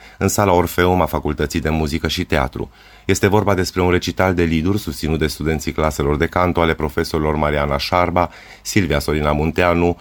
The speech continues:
Darius Iordănescu și Diana Matei, având o invitată pe soprana Silvia Sorina Munteanu.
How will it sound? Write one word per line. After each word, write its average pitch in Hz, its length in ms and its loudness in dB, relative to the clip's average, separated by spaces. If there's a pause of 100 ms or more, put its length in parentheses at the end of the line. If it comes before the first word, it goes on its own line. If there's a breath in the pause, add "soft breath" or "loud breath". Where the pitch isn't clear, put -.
(240 loud breath)
Darius 80 420 0
Iordănescu 82 720 0
și 92 200 -2
Diana 76 300 2
Matei, 110 480 2 (360 loud breath)
având 113 340 4
o 104 60 6
invitată 98 560 2
pe 78 120 -2
soprana 78 500 -2
Silvia 80 400 0
Sorina 69 380 -2
Munteanu. 69 560 0